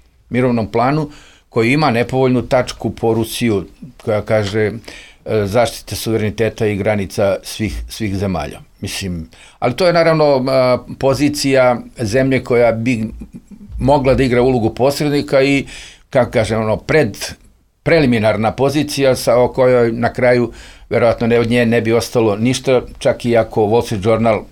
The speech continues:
nije napipao pravu stvar. A, Kina posto, a, radi ono i po svojim posredovanjem, a, zajedno sa Rusijom, koja nije bila u prvom planu, ali je uticala na to,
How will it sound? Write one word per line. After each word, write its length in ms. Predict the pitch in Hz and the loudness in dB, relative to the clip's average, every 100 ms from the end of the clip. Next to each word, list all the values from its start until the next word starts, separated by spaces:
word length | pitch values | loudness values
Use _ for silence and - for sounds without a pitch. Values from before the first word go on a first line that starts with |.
| - - - | -20 -20 -4
nije 420 | 113 117 120 107 | 0 2 2 2
napipao 440 | 101 - - 104 | 0 -4 -2 -2
pravu 280 | 90 92 85 | 0 -2 -2
stvar. 320 | - 85 - - - - - - _ _ _ _ - | -6 -8 -8 -12 -20 -20 -20 -20 _ _ _ _ -12
A, 420 | - 107 104 101 113 - _ _ _ _ _ _ _ 214 165 160 - | -4 -2 0 -2 -6 -18 _ _ _ _ _ _ _ -16 -14 -14 -12
Kina 380 | - 175 196 202 - | -4 0 0 0 -2
posto, 460 | 143 147 170 156 - - - _ | -4 0 -2 -2 -8 -20 -20 _
a, 260 | 127 110 104 | 0 0 0
radi 400 | 139 156 143 - | 0 0 -2 -2
ono 440 | 123 151 175 180 - - _ _ _ _ _ _ _ _ - - _ _ _ - 120 | -2 0 0 -2 -6 -20 _ _ _ _ _ _ _ _ -20 -20 _ _ _ -12 -8
i 160 | 107 | -6
po 100 | - | -4
svojim 260 | - 131 123 | -2 0 0
posredovanjem, 880 | 123 127 143 139 127 123 120 113 117 | -2 -2 0 0 2 2 0 0 0
a, 160 | 107 | -2
zajedno 380 | 101 120 117 110 | 0 2 2 0
sa 160 | - 110 | -2 -4
Rusijom, 380 | 113 - 123 | -4 -2 -4
koja 200 | 101 101 | 0 -2
nije 220 | 98 107 98 | 0 -2 -4
bila 320 | 92 98 90 | -2 -2 -2
u 40 | |
prvom 300 | 82 110 101 | -2 -2 -2
planu, 320 | 85 92 107 | -2 -4 0
ali 200 | 107 90 | -2 -2
je 140 | 90 92 | -4 -4
uticala 460 | 98 - - 117 | -6 -8 -4 -2
na 100 | 120 | -2
to, 260 | 113 127 123 | -2 -2 -4